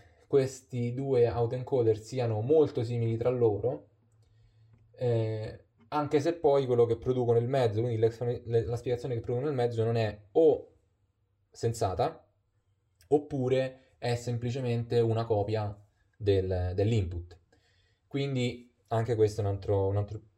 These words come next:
problema da considerare. Però nel complesso il fatto che abbiano rilasciato, eh, tutto su, su GitHub, credo il codice,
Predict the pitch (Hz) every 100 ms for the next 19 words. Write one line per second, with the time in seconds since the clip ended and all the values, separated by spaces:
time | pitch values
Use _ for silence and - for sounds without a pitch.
0 | _ _ 107 101 104 98 95 98 101 87
1 | 85 - - - - _ 208 147 139 196
2 | 185 165 127 - 147 135 - 147 - 156
3 | 139 113 101 - 135 139 147 139 131 131
4 | - 143 147 151 135 - 123 127 127 160
5 | 160 143 139 131 131 127 120 127 123 139
6 | 139 123 120 120 113 113 101 - 90